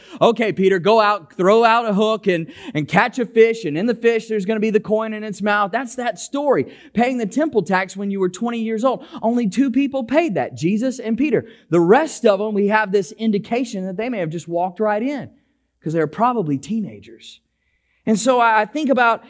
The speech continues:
even guys like Timothy, who we'll be looking at today. Timothy was a young guy. He was from an area, a city called Lystra in Derbe, is an area of Asia Minor, which is modern day Turkey. And he had a Jewish mother who became a Christian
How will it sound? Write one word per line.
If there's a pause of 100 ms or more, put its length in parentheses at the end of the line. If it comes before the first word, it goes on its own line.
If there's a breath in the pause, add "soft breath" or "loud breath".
(140 loud breath)
even
guys
like
Timothy,
who
we'll
be
looking
at
today.
Timothy
was
a
young
guy. (520)
He
was
from
an
area,
a
city
called
Lystra
in
Derbe,
is
an
area
of
Asia
Minor,
which
is
modern
day
Turkey. (480 loud breath)
And (240)
he
had
a
Jewish
mother
who
became
a
Christian